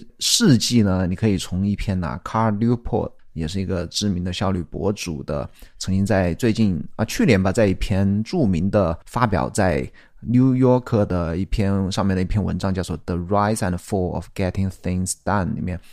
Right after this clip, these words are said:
啊，那 Merlin Mann 举过例子，讲过很多关于 Merlin Mann 的，啊，痴迷于效率，最后又如何，啊，从那个效率的，追求效率的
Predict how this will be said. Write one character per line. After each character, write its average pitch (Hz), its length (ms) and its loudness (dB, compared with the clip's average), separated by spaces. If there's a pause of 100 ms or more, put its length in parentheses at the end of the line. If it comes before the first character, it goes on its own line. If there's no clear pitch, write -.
(220)
啊， 71 280 -6
那 78 240 -4 (140)
Merlin 120 540 6
Mann 117 320 4
举 - 160 -12
过 110 160 2
例 120 120 0
子， 90 140 -4
讲 - 160 -6
过 98 180 -2
很 82 280 -6
多 98 180 -4
关 92 240 -4
于 87 80 -4
Merlin 90 300 -2
Mann 90 200 -4
的， 76 240 -10 (120)
啊， - 100 -10
痴 208 320 4
迷 151 140 6
于 107 240 6
效 120 320 4
率， 101 160 2
最 110 100 0
后 104 140 2
又 87 320 0
如 90 260 -4
何， 95 340 -2 (220)
啊， 85 160 -6
从 - 240 -4
那 95 80 0
个 90 160 -4
效 110 320 2
率 104 180 2
的， 87 300 -2 (300)
追 113 120 -2
求 107 120 2
效 107 260 2
率 98 100 0
的 78 300 -2